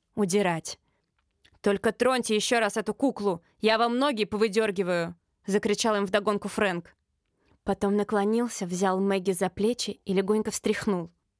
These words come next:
«Ну-ну, не надо плакать. Они ушли.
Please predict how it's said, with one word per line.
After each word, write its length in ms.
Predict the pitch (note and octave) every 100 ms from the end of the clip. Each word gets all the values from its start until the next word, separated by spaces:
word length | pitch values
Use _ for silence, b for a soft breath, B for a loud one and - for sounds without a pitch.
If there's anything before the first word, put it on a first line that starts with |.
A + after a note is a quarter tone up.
| _
«Ну-ну, 540 | G#3 G#3 G#3+ G#3+ F#3+ F3
не 160 | G3
надо 260 | A3 A3 F3
плакать. 540 | F3 E3+ E3 E3+ - _ _ _ _ _
Они 220 | G3 B3
ушли. 480 | C#4+ - G#3+ A3